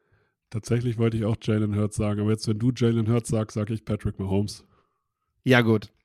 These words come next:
Speaker 2: das ist fair.
Speaker 1: <laughs>
Speaker 2: Das
Speaker 1: Ja.
Speaker 2: ist fair. Ich meine, Jalen Hurts ist jetzt fünfundzwanzig Jahre alt,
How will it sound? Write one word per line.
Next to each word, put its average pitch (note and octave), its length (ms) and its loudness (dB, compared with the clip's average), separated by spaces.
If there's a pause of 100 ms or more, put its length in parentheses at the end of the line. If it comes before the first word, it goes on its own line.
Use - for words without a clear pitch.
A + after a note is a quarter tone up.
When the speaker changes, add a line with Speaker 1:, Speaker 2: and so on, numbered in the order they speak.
Speaker 2:
das A2 200 -2
ist - 120 2
fair. G2 300 -4
Speaker 1:
<laughs> D3 60 -20 (380)
Speaker 2:
Das G#2+ 140 -2
Speaker 1:
Ja. A2 60 -6
Speaker 2:
ist - 140 -8
fair. G#2 280 -4 (240)
Ich - 60 -20
meine, B2 200 2
Jalen C#3 320 4
Hurts C#3+ 280 4
ist B2+ 140 -4
jetzt - 680 -2 (320)
fünfundzwanzig D3+ 640 2
Jahre C#3+ 340 2
alt, C#3 540 -2